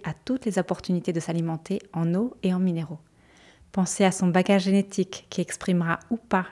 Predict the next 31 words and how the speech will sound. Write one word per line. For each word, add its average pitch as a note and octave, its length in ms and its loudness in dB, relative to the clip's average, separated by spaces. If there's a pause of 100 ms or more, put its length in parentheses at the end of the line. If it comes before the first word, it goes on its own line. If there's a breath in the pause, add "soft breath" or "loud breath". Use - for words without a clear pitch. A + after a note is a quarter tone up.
chacune G#3+ 500 -2
de F#3 60 0
ses F#3+ 100 0
caractéristiques F3+ 920 -4
en F3 80 0
fonction F3 360 -2
de E3 40 -2
son E3+ 140 -2
environnement, D#3+ 480 0 (560 loud breath)
son - 180 -4
potentiel F#3+ 540 0
aromatique, E3 720 -4 (260)
la F3 100 0
teneur E3 360 -2
en D#3+ 80 -2
sucre - 380 -6 (380 soft breath)
et F3 60 2
donc E3 220 2
la D#3+ 80 0
teneur F3 500 2
en E3+ 80 2
alcool D#3 360 2
du D#3+ 120 0
vin, D#3+ 140 0 (680 loud breath)
et F#3+ 80 4
la F3+ 100 4
partie - 320 0
acide, F3 480 0 (360)
tartrique, - 680 -4
malique, E3+ 460 0
citrique. - 560 -4